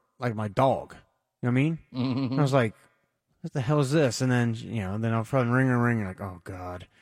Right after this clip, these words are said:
Speaker 1: Like, "Hey, did you get the, uh, thing I left for your dog?" I'm like, "That was you? Jeez."
Speaker 2: <laughs>
Speaker 1: Good.
Speaker 2: What?
Speaker 1: Just kept, you know, just would show up here and there. Like, no, man, come on.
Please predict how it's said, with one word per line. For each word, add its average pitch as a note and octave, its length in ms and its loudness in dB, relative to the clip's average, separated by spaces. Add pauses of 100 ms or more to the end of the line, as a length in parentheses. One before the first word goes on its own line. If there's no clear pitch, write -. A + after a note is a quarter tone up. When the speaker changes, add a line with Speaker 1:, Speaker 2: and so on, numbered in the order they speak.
(520)
Speaker 1:
Like, B2 240 -8
"Hey, A#3 120 4
did B3 120 2
you A3+ 60 0
get A3+ 140 0
the, G3+ 200 2
uh, F#3 120 4
thing G#3 200 0
I G3+ 60 0
left G3 200 2
for G3+ 60 -4
your F#3 100 4
dog?" D#3+ 320 4
I'm F#3 80 2
like, D#3+ 100 4
"That G3 120 8
was G3+ 160 6
you? G3+ 460 6 (160)
Jeez." - 720 -6 (220)
Speaker 2:
<laughs> D3 100 -12 (720)
Speaker 1:
Good. A3 340 4
Speaker 2:
What? F#3+ 180 6 (140)
Speaker 1:
Just G3 160 0
kept, A3 160 6
you A3 160 4
know, G#3 120 8
just F#3+ 180 2
would F3+ 180 4
show F3 320 6
up D3 300 4
here C3+ 200 2
and B2 100 2
there. A2+ 160 0
Like, A#2 160 -4
no, D#3+ 260 2
man, G#2+ 360 -2
come E3 180 -4
on. G2+ 220 0